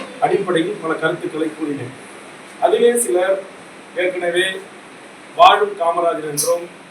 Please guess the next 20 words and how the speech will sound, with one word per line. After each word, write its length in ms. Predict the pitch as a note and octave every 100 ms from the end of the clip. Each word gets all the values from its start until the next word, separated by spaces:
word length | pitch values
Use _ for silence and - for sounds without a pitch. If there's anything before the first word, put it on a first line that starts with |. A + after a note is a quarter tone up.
| -
வருங்கால 420 | C#3+ G3 G3+ G3+
காமராஜர் 600 | G3 E3 E3+ F3 E3 D#3
என்றெல்லாம் 440 | D3+ D3+ D3 F3 - - - - - - - D3+
விஜயை 340 | F3 F#3+ D#3+
ஒப்பிட்டு 560 | D#3+ - F#3+ F3 D3+ C#3+ - - -
பேசியதற்கு 800 | F3+ F3+ F3+ D#3+ D3 - F3+ F#3 - - - - - - - - - - - - - - - - - - - -
ஒரு 280 | F#3+ F#3+ F3
பதில் 260 | E3+ G3 -
சொல்வது 300 | G#3+ F#3+ E3+
போல், 360 | D3+ F#3 G3 G3+ - - E3+
பெருந்தலைவர் 400 | F#3+ F#3+ F3 F3
காமராஜர் 640 | E3 - G#3 G3 F#3+ F3 - D#3
எவ்வளவு 300 | E3 G3+ G3+
பெரிய 340 | F3 E3 D3 C#3+ - - - - - - -
மாபெரும் 360 | E3+ E3+ F3
ஒரு 160 | D#3+ C#3+
தலைவர், 340 | D3 D#3 D#3+ E3+ E3 - - - -
அவரோடு 640 | E3+ G#3 G#3 G#3+ A3+ A3 -
சமீப 460 | F3+ A3 A3+ -
ஓராண்டுக்கு 480 | E3 F#3+ G3+ G#3 G#3